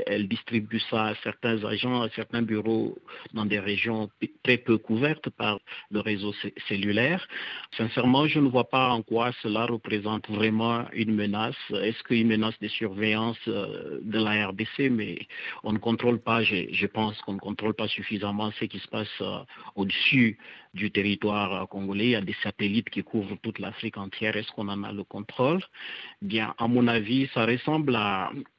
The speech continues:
des jeux diplomatiques, politiques. Euh, je pense qu'il y a quelque chose qu'on ne dit pas. Est-ce qu'entre Kinshasa et Bruxelles, il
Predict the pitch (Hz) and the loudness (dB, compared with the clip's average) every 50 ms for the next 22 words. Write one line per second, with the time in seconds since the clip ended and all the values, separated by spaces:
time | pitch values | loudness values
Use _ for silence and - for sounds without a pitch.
0 | _ _ _ _ _ _ _ - 101 113 113 104 - - 123 131 127 120 113 - | _ _ _ _ _ _ _ 0 4 4 4 6 6 6 8 8 8 8 6 4
1 | - 104 95 107 104 - - 113 98 101 101 - - - - 110 104 - - _ | 0 -6 -8 -8 -6 0 0 0 0 0 -2 -6 -6 -6 -6 -6 -8 -8 -8 _
2 | 110 95 95 98 98 - - - 104 95 - - 110 101 95 - 87 - - - | -4 -4 -2 -4 -6 -6 -8 -10 -8 -8 -6 -4 -4 -4 -4 -6 -6 -8 -2 2
3 | 131 143 151 - - 123 110 - 123 123 117 - 120 - - 113 110 - - - | 2 2 2 2 2 2 4 4 2 2 2 0 -2 0 0 0 -2 -2 -2 -2
4 | 104 98 98 95 101 101 - - 110 104 101 104 104 - - - 120 117 120 120 | -2 -2 -2 -2 -4 -4 -2 -2 -2 0 0 -2 -4 -2 2 4 4 4 4 2
5 | - 117 - - 113 107 - 110 104 - - 117 113 110 107 101 101 - 92 92 | 0 -4 -4 -2 0 0 0 -2 -2 -4 -2 0 2 2 2 2 0 -2 -6 -4
6 | 95 107 110 - - - 113 113 107 101 95 92 | -2 -2 -2 0 0 2 2 2 2 0 -4 -8